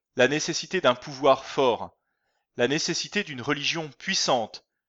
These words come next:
qui rende le riche ami du pauvre, et commande au pauvre une entière résignation. Enfin, il existe une véritable urgence de réduire les assemblées à la question de l'impôt et à l'enregistrement des lois,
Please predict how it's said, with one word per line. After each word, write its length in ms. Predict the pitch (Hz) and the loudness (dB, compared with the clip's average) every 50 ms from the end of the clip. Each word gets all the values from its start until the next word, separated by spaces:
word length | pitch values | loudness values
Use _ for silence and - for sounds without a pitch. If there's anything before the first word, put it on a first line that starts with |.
| _ _ _ _ _ _ | _ _ _ _ _ _
qui 160 | - - 147 143 | -14 -10 -8 -4
rende 320 | 135 165 180 170 147 123 | 0 2 2 2 0 -2
le 140 | 117 123 131 | -2 -2 -2
riche 500 | 127 156 190 208 - - - - - _ _ _ _ _ _ - | -2 -2 -4 -2 -2 -2 -4 -6 -12 _ _ _ _ _ _ 2
ami 240 | 151 170 180 190 - | 2 2 2 0 -8
du 120 | - 170 | -10 -12
pauvre, 480 | - - 151 135 120 107 98 - - _ _ _ _ _ _ _ _ _ _ _ _ _ | -10 -6 -6 -6 -6 -6 -10 -14 -20 _ _ _ _ _ _ _ _ _ _ _ _ _
et 120 | 143 135 - | -6 -4 -4
commande 360 | - 160 151 156 151 143 127 | -4 -4 0 2 2 2 2
au 80 | 123 117 | 0 -2
pauvre 400 | - - 156 156 147 123 - - _ | -2 0 0 0 0 -2 -8 -16 _
une 160 | 143 135 135 | -12 -6 -4
entière 400 | 139 143 - - - 147 139 123 | -4 -4 -2 -2 0 0 0 0
résignation. 640 | 113 123 120 110 120 113 110 110 104 - - - 90 - _ _ _ _ _ _ _ _ _ _ _ _ _ _ _ _ _ _ _ _ _ _ _ _ _ _ _ _ _ _ _ _ _ _ _ _ _ _ _ _ _ _ - | 0 -4 -8 -8 -8 -6 -6 -6 -6 -6 -8 -12 -14 -20 _ _ _ _ _ _ _ _ _ _ _ _ _ _ _ _ _ _ _ _ _ _ _ _ _ _ _ _ _ _ _ _ _ _ _ _ _ _ _ _ _ _ -6
Enfin, 380 | 135 131 131 - - 160 151 | -2 -2 -2 0 2 2 2
il 140 | 151 143 139 | 2 2 -2
existe 460 | 143 131 135 135 151 160 - - - | -4 -4 -6 -8 -10 -10 -10 -10 -10
une 120 | 156 135 135 | -12 -10 -6
véritable 480 | 131 143 139 143 - 165 147 143 139 | -4 -4 -4 -2 -2 -2 -2 -2 -2
urgence 460 | 143 135 127 - 160 156 135 120 107 - | -6 -6 -4 -4 -4 -4 -4 -6 -6 -6
de 80 | - 120 | -6 -4
réduire 340 | 117 127 120 117 127 123 | -2 -2 -4 -4 -4 -4
les 180 | 117 120 110 123 | -4 -4 -4 -4
assemblées 560 | 120 - - 123 117 110 117 131 135 139 - _ _ _ _ _ _ _ _ _ | -4 -4 -6 -8 -8 -6 -6 -6 -6 -6 -8 _ _ _ _ _ _ _ _ _
à 80 | - 135 | 4 4
la 120 | 135 135 135 | 6 6 4
question 460 | - - 175 156 - - - 175 160 | 2 0 -2 -2 -2 -4 -8 -8 -6
de 80 | 135 131 | -2 2
l'impôt 560 | 131 127 123 - - 139 135 131 131 - _ _ _ _ | 2 2 2 2 0 -4 -4 -4 -4 -8 _ _ _ _
et 100 | 131 131 | 0 2
à 40 | 127 | 4
l'enregistrement 720 | 123 123 123 127 139 135 131 127 - - - 127 120 120 117 | 4 4 2 0 -2 -6 -6 -6 -8 -8 -8 -8 -6 -6 -6
des 120 | 113 113 | -6 -6
lois, 360 | 107 110 110 113 117 117 - | -6 -2 -2 -2 -2 -2 -4